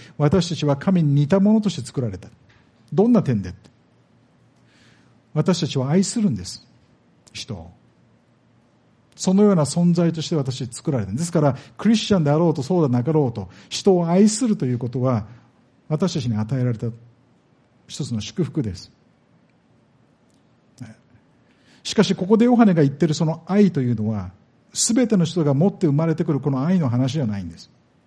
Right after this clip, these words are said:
特別な愛の話なんです。主イエスキリストを信じることによって、この救いに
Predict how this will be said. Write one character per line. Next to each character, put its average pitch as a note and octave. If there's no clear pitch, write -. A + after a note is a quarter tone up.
特 F3
別 A3
な G3+
愛 A3
の D3+
話 A2+
な G2+
ん D#2+
で D2+
す。 -
主 -
イ -
エ A3
ス A3
キ G3+
リ F3+
ス -
ト F3
を E3+
信 G#3+
じ G3+
る F3
こ E3
と D3
に B2+
よ A#2
っ -
て、 -
こ F3
の E3+
救 G#3
い G3+
に G3